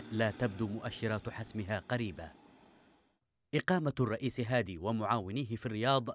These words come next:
طوال خمس سنوات وتسليم القرار الوطني لها حول الشرعية من رمز للبلاد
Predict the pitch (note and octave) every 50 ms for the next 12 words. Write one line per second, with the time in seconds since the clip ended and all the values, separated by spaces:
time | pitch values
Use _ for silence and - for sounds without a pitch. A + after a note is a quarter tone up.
0 | - _ _ _ _ _ - B2+ A2 G#2 B2 A#2+ G2 E2 D#2+ - - C3 A#2+ G2+
1 | - B2+ A#2 - A#2+ A2 B2 D3 D3 B2 G#2+ G2+ - _ _ _ _ _ _ F#2+
2 | F#2+ - C3+ A#2+ - G#2+ B2 C3+ A#2+ G#2+ G#2+ G2 - - - A#2 A2 B2 B2 G#2+
3 | G2+ E2+ E2 F#2 A#2 A#2+ - A#2 G#2 F#2+ G#2+ C3+ A#2+ A#2 B2+ A#2+ G#2+ - - _
4 | - - - _ - D#3+ D#3 B2+ F#2+ F#2 E2+ - - - A2+ G#2+ G#2+ D3 D3 C#3
5 | B2 - C3 A#2 A2 G#2+ F2+ F#2 A#2+ C3+ B2 G2 A#2 A2 F#2+ G2 A2 A2 E2+ A2+
6 | A#2 C3 C#3 C3 A2 F2+